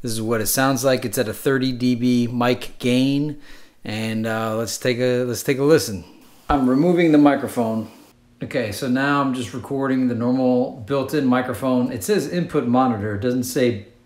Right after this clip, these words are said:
it used to say built-in mic sometimes.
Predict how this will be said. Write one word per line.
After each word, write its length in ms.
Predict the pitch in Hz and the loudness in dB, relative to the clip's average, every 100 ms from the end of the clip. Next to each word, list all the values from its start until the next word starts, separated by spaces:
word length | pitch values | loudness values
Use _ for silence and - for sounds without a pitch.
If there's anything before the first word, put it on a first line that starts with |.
| - | -10
it 60 | |
used 200 | 123 175 - | -6 -6 -6
to 60 | |
say 240 | 113 143 120 | -4 -2 -2
built-in 440 | 117 139 - 113 | -2 -4 -2 -2
mic 320 | 120 117 98 - _ | 0 -2 -4 -18 _
sometimes. 720 | - 123 95 110 107 101 - | -8 -8 -6 -6 -6 -8 -10